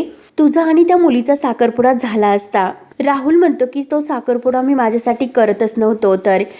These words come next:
नैना म्हणते की "अरे, निदान माझ्यासाठी तर काहीतरी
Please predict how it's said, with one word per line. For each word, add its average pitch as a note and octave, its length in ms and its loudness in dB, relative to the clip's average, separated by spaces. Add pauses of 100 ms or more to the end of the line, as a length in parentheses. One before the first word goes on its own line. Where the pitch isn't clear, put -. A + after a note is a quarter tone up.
(240)
नैना A3+ 320 2
म्हणते A#3+ 280 2
की B3 140 -4 (100)
"अरे, G#3+ 280 0
निदान A#3+ 320 0
माझ्यासाठी B3 580 0
तर D#4 160 2
काहीतरी C4+ 480 0